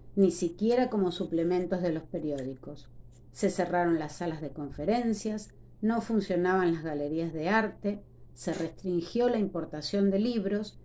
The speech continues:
y hasta se clausuraron las universidades del Estado. Un párrafo aparte merece la amistad de Vallejo con el músico peruano Alfonso de Silva, a quien conoció en París y a quien consideró lo único de grande que hasta ahora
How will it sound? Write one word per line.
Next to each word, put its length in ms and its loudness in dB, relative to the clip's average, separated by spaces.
y 60 -2
hasta 240 0
se 160 -2
clausuraron 720 2
las 220 0
universidades 760 0
del 180 -4
Estado. 460 -12
Un 200 8
párrafo 400 4
aparte 440 4
merece 420 2
la 100 2
amistad 420 -2
de 140 0
Vallejo 540 0
con 140 0
el 160 4
músico 460 0
peruano 540 2
Alfonso 600 2
de 160 2
Silva, 560 0
a 120 4
quien 220 4
conoció 420 4
en 100 0
París 540 -2
y 80 2
a 120 4
quien 220 0
consideró 800 2
lo 240 4
único 480 4
de 180 -2
grande 520 2
que 100 -4
hasta 300 -4
ahora 460 4